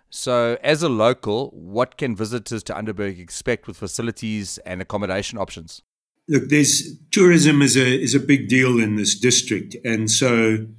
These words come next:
Speaker 2: you know, Underberg and Heimville, which is just five kilometers away, you can think of them as the same place. There's a, there's an absolute plethora of accommodation.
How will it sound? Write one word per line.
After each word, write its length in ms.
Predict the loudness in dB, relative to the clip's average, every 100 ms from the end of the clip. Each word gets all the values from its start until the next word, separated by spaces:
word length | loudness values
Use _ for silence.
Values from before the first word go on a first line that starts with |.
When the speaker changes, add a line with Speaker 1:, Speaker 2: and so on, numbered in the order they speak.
| _ _ _
Speaker 2:
you 200 | -8 -6
know, 320 | -4 -4 -8 -4
Underberg 600 | 0 2 2 2 4 4
and 140 | 0 0
Heimville, 500 | 2 2 2 0 0
which 240 | 0 0
is 120 | 0
just 240 | 0 -2 0
five 360 | 0 0 0
kilometers 640 | -2 0 0 0 0 -2 0
away, 300 | 2 2 2
you 140 | 0
can 200 | -2 -4
think 260 | 0 0 0
of 140 | 0
them 220 | 0 0
as 180 | 0 -2
the 100 | -2
same 440 | -2 -2 -2 -4
place. 580 | -4 -2 -2 -2 -4 -6 _ _ -2
There's 200 | 0 2
a, 380 | 2 2 0 -2
there's 260 | -4 -2 -4
an 160 | -4 -4
absolute 480 | -2 0 0 0
plethora 420 | 0 0 2 0 2
of 160 | 0
accommodation. 960 | -4 -6 -4 -4 -4 -2 0 -2 -6